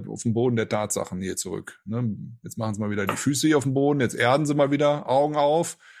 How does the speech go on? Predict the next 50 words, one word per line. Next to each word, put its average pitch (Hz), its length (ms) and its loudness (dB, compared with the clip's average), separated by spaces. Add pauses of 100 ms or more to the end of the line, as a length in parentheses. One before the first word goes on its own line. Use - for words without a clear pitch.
Ich - 80 -18
zähl, - 200 -2
<laughs> 135 220 2
so, 135 220 4
ja. 135 200 2 (420)
Also, 120 280 0
nee, 127 380 4
dann, 113 240 -2
dann, 117 160 -4
dann, 123 240 -2
man 127 300 0
lässt 143 240 2
das 147 120 0
dann 131 200 0
zu 185 400 2
und 117 120 2
geht 127 360 -2
damit. 90 420 -4
Und 110 60 0
das 113 160 -2
ist 139 100 -2
ja 131 80 2
genau 117 260 0
das, 120 240 -2
was 113 140 -2
in 120 100 -2
dieser 107 140 -2
Prozessarbeit, 113 800 0
wie 110 60 -4
ich 107 100 -4
sie 110 60 -4
betreibe, 113 560 -2 (360)
dann 107 140 -4
auch 113 320 -2 (140)
die 110 420 -4 (100)
Menschen 117 380 0
befähigt, 131 640 0
das 113 140 -2
mit 110 120 -2
anderen 117 720 -2
zu - 180 -2
machen, 127 420 0
sie 107 280 -2 (180)
dann 113 280 -2
eine 107 160 -4
wertfreie 117 560 -2
Begleitung 110 520 0
zu 92 180 -6
bieten 107 320 -2
diesbezüglich, - 840 -12